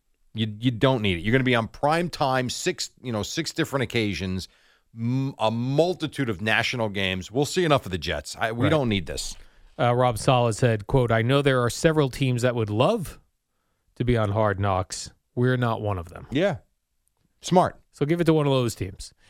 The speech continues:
Speaker 2: Yeah, I don't, I don't think you could give it to a team like the Jets that are gonna have the spotlight on them. The, the league has, like, this would be great for the league
Speaker 1: I agree.
Speaker 2: if Aaron Rodgers and the Jets make a real deep run.
Speaker 1: Mm-hmm.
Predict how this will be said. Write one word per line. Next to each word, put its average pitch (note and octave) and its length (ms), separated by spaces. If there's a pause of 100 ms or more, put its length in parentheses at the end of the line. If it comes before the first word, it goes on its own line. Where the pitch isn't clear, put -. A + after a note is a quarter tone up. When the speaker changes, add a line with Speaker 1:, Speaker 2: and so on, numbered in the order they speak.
(140)
Speaker 2:
Yeah, G3+ 160
I A3+ 40
don't, A#3+ 140
I G#3+ 80
don't C4+ 360
think D4 180
you A3+ 100
could F#3 140
give E3+ 160
it D3+ 120
to D#3+ 140
a C#3+ 60
team C#3 320
like C3 240
the B2 80
Jets A2+ 360
that A#2 140
are A2 100
gonna A#2+ 280
have A#2+ 180
the - 80
spotlight C3 640
on A2+ 240
them. G#2 300 (720)
The, C#3 240
the C#3 260
league C#3+ 680
has, B2+ 600 (640)
like, C#3 160
this G3 180
would F3+ 100
be C#3+ 80
great B2+ 500
for D3+ 140
the B2+ 140
league A#2 240
Speaker 1:
I C3 100
agree. C3 360 (460)
Speaker 2:
if A#2+ 200 (100)
Aaron C3+ 360
Rodgers B2 440
and A#2 140
the G#2 80
Jets G2+ 560 (260)
make A2 260
a G#2+ 60
real A2+ 500
deep G#2 380
run. F#2 320
Speaker 1:
Mm-hmm. A2+ 280